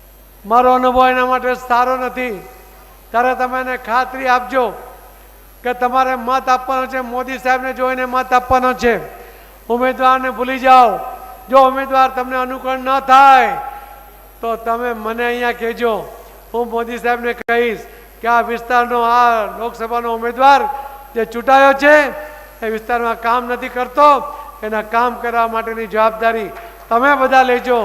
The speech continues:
મારા વતી લેજો, હું તમારા વતી સાહેબને રજૂઆત કરીશ. પણ તમે મત આપી દો, તમારો મતદાનનો અધિકાર કરી લો, એ પૂરતું નથી. તમારે તમારા સ્ટાફમાં, તમારા મિત્રો સાથે આ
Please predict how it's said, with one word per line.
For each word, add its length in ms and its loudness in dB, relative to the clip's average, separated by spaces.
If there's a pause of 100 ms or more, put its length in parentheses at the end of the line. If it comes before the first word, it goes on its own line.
(600)
મારા 300 2
વતી 300 -2
લેજો, 240 -2 (440)
હું 140 -2
તમારા 400 0
વતી 260 -6
સાહેબને 300 -2
રજૂઆત 360 -6
કરીશ. 300 -10 (1080)
પણ 240 -4
તમે 240 -2
મત 280 -4
આપી 260 -4
દો, 140 -4 (720)
તમારો 320 -6
મતદાનનો 500 -4
અધિકાર 400 -2
કરી 360 -8
લો, 80 -4 (560)
એ 200 -6
પૂરતું 400 -10
નથી. 240 -12 (680)
તમારે 300 0
તમારા 440 -2
સ્ટાફમાં, 500 0
તમારા 420 0
મિત્રો 260 -4
સાથે 360 -2 (580)
આ 100 0